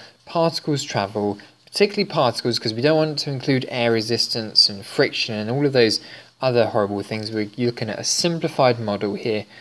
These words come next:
of how a particle moves, how it can accelerate, um, from a starting speed to a final speed over a certain time period, and how much it moves by during that time period.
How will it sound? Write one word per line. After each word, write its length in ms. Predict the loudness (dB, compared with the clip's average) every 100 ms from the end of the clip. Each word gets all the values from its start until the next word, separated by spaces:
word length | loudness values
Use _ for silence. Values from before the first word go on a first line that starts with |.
| -20 -12
of 160 | -10
how 320 | -6 0 4
a 40 | 4
particle 560 | 2 0 0 -4 -8
moves, 520 | -6 0 4 4 2 -4
how 180 | -8
it 100 | -10
can 140 | -10 -12
accelerate, 840 | -8 0 2 4 4 2 0 -10 -16 -20 -18 -10
um, 200 | -8 -8
from 240 | -12 -6
a 180 | -6 -4
starting 560 | -2 2 2 2 -4 -4
speed 380 | 0 2 2
to 160 | 0 -4
a 40 |
final 440 | -4 2 2 2 0
speed 420 | 0 2 4 6
over 320 | 6 6 4
a 80 | 4
certain 500 | 2 2 0 -4 -6
time 380 | -4 -2 -2 -2
period, 420 | 0 2 2 -2 -10 -20 -10
and 100 | -8
how 200 | 0 0
much 320 | 2 0 0
it 100 | 0
moves 460 | 2 6 6 4 2
by 260 | 0 -2
during 320 | -4 -6 -4 -6
that 180 | -8
time 340 | -8 -8 -10 -10
period. 520 | -8 -4 -2 -4